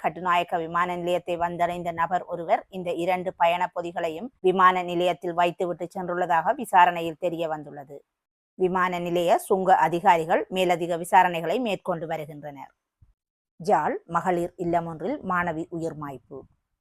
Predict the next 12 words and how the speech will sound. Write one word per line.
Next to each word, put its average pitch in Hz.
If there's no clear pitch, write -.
ஜாழ்ப்பாணம் 175
தெல்லிப்பளை 170
மகளிர் 165
இல்லத்தில் 180
மாணவி 170
ஒருவர் 175
தவறான 165
முடிவெடுத்து 170
உயிர் 180
மாய்த்துள்ள 165
சம்பவம் 165
இடம்பெற்றுள்ளது. 139